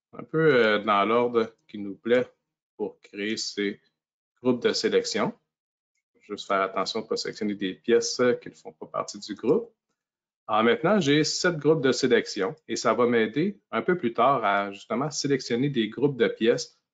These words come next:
pour faire des vues éclatées, pour ajouter des nomenclatures ou quoi que ce soit.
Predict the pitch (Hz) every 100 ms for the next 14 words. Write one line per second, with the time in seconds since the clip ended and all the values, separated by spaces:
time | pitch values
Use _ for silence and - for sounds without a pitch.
0 | _ - - 110 120 117 113 117 123 113
1 | 113 107 117 117 98 92 - 110 107 104
2 | 104 101 95 95 - 127 127 104 - 95
3 | 95 - - -